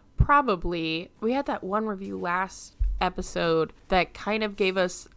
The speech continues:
the more holistic view. And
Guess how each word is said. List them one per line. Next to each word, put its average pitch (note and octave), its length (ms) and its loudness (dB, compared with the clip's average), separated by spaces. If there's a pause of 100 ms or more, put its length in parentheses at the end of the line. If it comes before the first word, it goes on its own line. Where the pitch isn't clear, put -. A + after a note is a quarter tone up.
the F#3 100 -2
more E3+ 600 0 (240)
holistic F#3 680 -4
view. G3 720 -2 (140)
And G3 260 0